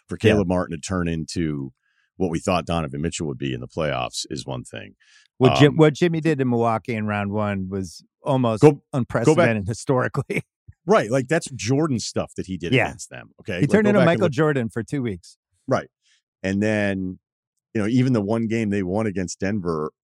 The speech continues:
Speaker 1: that fourth quarter was the most efficient single fourth quarter of any game for any team in the entire regular <laughs> season and playoffs. That's what they had to do, and they still did it to even get one of those games. So I know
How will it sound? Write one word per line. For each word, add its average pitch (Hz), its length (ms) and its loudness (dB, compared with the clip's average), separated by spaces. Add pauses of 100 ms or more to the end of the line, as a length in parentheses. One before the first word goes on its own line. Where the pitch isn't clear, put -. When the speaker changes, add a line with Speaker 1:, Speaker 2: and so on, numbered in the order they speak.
(120)
Speaker 1:
that 92 240 -4
fourth 101 400 -4
quarter 98 460 0
was 85 240 -8
the 87 80 -6
most 82 260 -8
efficient 92 500 -8
single 87 300 -6
fourth 85 300 -8
quarter 87 260 -2
of 65 100 -4
any 82 360 -6 (320)
game 85 340 -4
for - 240 -10
any 80 160 -4
team 85 640 -6
in 85 80 -4
the 80 100 -2
entire 78 300 -2
regular 76 300 -4
<laughs> - 0 -
season 82 400 -2
and 73 80 -10
playoffs. 78 420 0
That's 104 220 0
what 104 80 -4
they 107 100 2
had 98 140 0
to 85 60 -8
do, 92 220 0
and 87 140 -4
they 82 60 -2
still 101 260 -4
did 92 220 0
it 80 100 -2 (380)
to 117 80 -8
even 95 240 -2
get 90 160 -2
one 85 140 -2
of 78 80 -4
those 76 180 -6
games. 87 400 -2
So 101 300 0 (580)
I 127 120 4
know 143 600 2